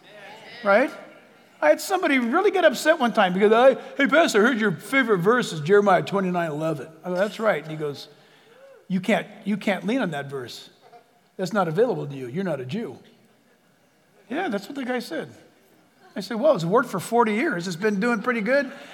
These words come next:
in my life so far." I said, "But the truth of the matter is, friend," and he had some messed up theology, I'll tell you that. But, um,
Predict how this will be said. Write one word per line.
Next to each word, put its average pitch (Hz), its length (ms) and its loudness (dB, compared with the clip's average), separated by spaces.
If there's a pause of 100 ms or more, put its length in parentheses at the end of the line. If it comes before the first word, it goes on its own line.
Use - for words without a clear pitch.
in 247 120 4
my 240 100 8
life 247 240 6
so 294 220 2
far." 160 280 -2 (1040)
I 202 60 -2
said, 208 220 -2
"But 214 100 0
the 202 80 -2
truth 254 240 -2
of 247 60 -4
the 214 60 -2
matter 240 300 4
is, 208 140 -2 (220)
friend," 185 240 0
and 180 100 0
he 208 60 2
had 208 120 0
some 156 200 -6
messed 180 240 0
up 139 100 -4
theology, 147 500 0
I'll 120 60 -8
tell 139 220 -8
you 123 120 -4
that. - 440 -8 (1120)
But, 156 280 -6
um, 147 360 -10